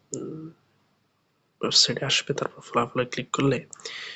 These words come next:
শিক্ষার্থী লগইনে ক্লিক করলে তুমি কিন্তু পাসওয়ার্ড এবং নাম্বার দিয়ে কিন্তু রেজাল্টটা দেখতে পারবে। তো রেজাল্ট প্রকাশ হলে আমরা ইনশাআল্লাহ নিয়মটা দেখিয়ে দেবো কিভাবে রেজাল্টটা দেখবে। তার আগে জরুরি একটা নোটিশ আসছে।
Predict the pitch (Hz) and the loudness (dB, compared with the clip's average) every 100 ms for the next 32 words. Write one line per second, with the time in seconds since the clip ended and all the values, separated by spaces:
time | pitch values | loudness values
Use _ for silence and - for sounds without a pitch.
0 | - - - - 113 - 120 120 117 113 | -6 0 0 0 -2 0 0 2 0 0
1 | 113 - 123 120 120 120 120 120 120 120 | 0 2 4 4 4 2 0 -2 0 2
2 | 117 117 123 120 123 117 117 120 - 123 | 2 2 0 0 0 0 0 0 -2 0
3 | 123 127 - 120 - - 143 - - _ | 0 0 -2 -2 0 -2 -2 -8 -20 _
4 | _ _ _ _ _ - - 117 131 127 | _ _ _ _ _ -8 -2 0 0 0
5 | 127 139 156 - 135 - 143 - 127 123 | 0 -2 -4 -2 0 4 6 6 4 2
6 | - - - - - 131 117 113 - - | 0 4 4 4 2 2 2 2 -2 0
7 | - 110 139 - 135 120 139 - 139 139 | 0 0 0 0 2 2 0 -4 -6 0
8 | 131 113 - - - - 123 123 120 117 | 2 2 -2 -6 -4 0 2 2 2 2
9 | 120 123 117 113 117 131 123 - - - | 2 2 2 2 2 4 4 2 2 2
10 | - | 2